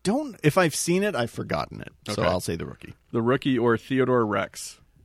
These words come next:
Speaker 1: The Rookie.
Speaker 2: The Rookie or Top Dog?
Speaker 1: I never saw Top Dog.
Speaker 2: The Rookie or Wild Wild West?
Speaker 1: The Rookie.
Speaker 2: Okay.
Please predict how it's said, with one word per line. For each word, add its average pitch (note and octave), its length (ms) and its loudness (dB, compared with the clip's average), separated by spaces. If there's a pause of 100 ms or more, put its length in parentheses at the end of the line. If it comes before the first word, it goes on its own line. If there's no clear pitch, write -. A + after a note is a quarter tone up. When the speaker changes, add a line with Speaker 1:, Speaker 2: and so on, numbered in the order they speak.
(640)
Speaker 1:
The A#2 140 -4
Rookie. - 400 -4 (360)
Speaker 2:
The A#2+ 140 -2
Rookie B2+ 400 2
or A2+ 220 2
Top - 340 -2
Dog? G2 400 -4 (1040)
Speaker 1:
I - 60 -6
never F2+ 180 -6
saw - 160 -10
Top - 300 -16
Dog. - 100 -16 (220)
Speaker 2:
The A#2 100 -4
Rookie B2+ 340 0
or G#2 220 0
Wild G2 360 -4
Wild F#2 360 -6
West? - 340 -18 (220)
Speaker 1:
The - 80 -8
Rookie. - 380 -6 (260)
Speaker 2:
Okay. - 180 -16